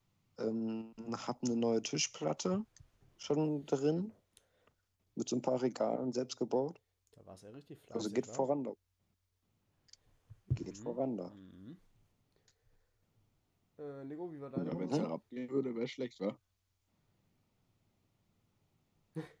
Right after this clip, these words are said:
Speaker 3: Hm?
Speaker 2: Der war so
Speaker 1: Was?
Speaker 2: schlecht, Nico. Der Jan
Speaker 3: Ja,
Speaker 2: Moritz
Speaker 3: wa?
Speaker 2: Jan.
Speaker 3: <laughs> Ja, Nico, der war so schlecht.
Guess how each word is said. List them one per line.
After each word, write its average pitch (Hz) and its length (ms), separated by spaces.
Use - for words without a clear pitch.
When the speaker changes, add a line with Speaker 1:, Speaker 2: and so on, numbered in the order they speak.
Speaker 3:
Hm? 165 220
Speaker 2:
Der 131 140
war 120 100
so 123 120
Speaker 1:
Was? 123 140
Speaker 2:
schlecht, 127 280
Nico. 113 280
Der 120 180
Jan 117 340
Speaker 3:
Ja, 104 260
Speaker 2:
Moritz 92 100
Speaker 3:
wa? 107 100
Speaker 2:
Jan. 131 260
Speaker 3:
<laughs> 170 380
Ja, 190 340
Nico, 175 360
der 135 140
war 123 200
so 143 320
schlecht. 135 500